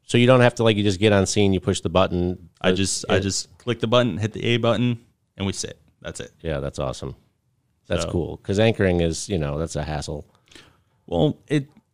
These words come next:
Speaker 2: it, it, it can be both good and bad. Uh, some days, if it is too rough, obviously we'll put out the anchor. But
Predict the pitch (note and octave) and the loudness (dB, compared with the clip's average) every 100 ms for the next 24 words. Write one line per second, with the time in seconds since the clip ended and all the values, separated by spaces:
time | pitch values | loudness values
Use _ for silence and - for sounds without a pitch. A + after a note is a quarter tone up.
0 | _ - C#3+ C#3+ C#3+ C#3 C3 C#3 B2 A#2 | _ -2 0 2 0 0 2 4 4 2
1 | A2 - A2 A2 G2 F#2 F#2 - - F2+ | 2 2 2 2 0 0 -2 -6 -6 -4
2 | F2+ - A2 G#2 G2 F#2+ - - G2 G2 | -2 0 2 2 0 -2 -4 -4 -2 -2
3 | - G#2+ F#2+ F2+ F2+ _ - F2+ F2 F2 | -2 -4 -2 -2 -4 _ -8 -4 -2 -4
4 | F#2 F2 E2 F2 E2+ - E2+ E2+ F2+ E2+ | -4 -4 -4 -6 -8 -8 -10 -10 -6 -8
5 | E2 - F2+ | -6 -4 -4